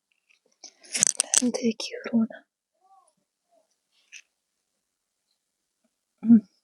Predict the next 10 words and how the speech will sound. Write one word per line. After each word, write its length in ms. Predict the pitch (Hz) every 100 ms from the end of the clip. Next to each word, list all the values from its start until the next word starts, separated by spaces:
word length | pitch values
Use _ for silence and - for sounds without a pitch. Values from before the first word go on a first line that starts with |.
| _
такі 300 | - - -
грона 420 | _ 240 226 196 185
великецькі. 640 | _ _ - - - - _ _ _ _ _ _ _ _ _ _ - - _
І 120 | 233 240
вона, 520 | 262 254 240 - - _ _ _ _ _ _ _ -
дивіться, 340 | 196 - - - _ _ _ _ _ _ _ _ _ _
насипає, 760 | 220 - - 277 - 302 277 247
насипає 800 | 247 240 - 277 - 294 277 247
тих 360 | - 233 214 240
грон 380 | 262 277 294